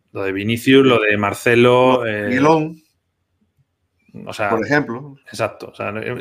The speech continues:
Speaker 1: yo no tengo la idea en la cabeza de que Solari lo hiciera tan mal. Lo que pasa es que sí es verdad que creo que en algunos casos no tuvo mucho tacto. Y fue a por vacas sagradas, llámalo Isco si quieres,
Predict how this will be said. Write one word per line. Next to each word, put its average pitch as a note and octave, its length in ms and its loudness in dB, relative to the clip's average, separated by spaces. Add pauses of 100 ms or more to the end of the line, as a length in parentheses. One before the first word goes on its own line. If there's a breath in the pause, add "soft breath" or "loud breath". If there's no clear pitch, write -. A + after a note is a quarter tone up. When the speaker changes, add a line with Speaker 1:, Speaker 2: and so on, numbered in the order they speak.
(140)
Speaker 1:
yo D3 240 4
no E3+ 140 2
tengo D#3+ 260 2
la D3 160 4
idea D3 140 2
en C#3+ 60 0
la C#3 80 0
cabeza C3+ 240 0
de C#3+ 120 2
que A#2+ 80 0
Solari A#2+ 340 2
lo B2+ 60 6
hiciera A#2 320 0
tan G#2 200 -2
mal. F2 220 -12 (160)
Lo A2 140 -14
que G2+ 100 -10
pasa G#2 160 -4
es A2+ 80 -6
que A#2+ 160 -2
sí B2 140 -2
es B2 60 2
verdad B2 260 0
que B2+ 120 -2
creo C3+ 380 0
que G#2 420 -2
en G#2 100 -8
algunos A2 360 -4
casos C3 300 -2
no B2 180 -6
tuvo A#2 200 -2
mucho A2 260 -8
tacto. - 320 -14 (480 soft breath)
Y G#2 220 -4
fue A#2 200 -2
a A#2 60 -2
por B2+ 140 2
vacas A#2 260 0
sagradas, G2 560 -6
llámalo G2+ 420 -2
Isco G2+ 340 -4
si G#2+ 160 -14
quieres, A2 340 -8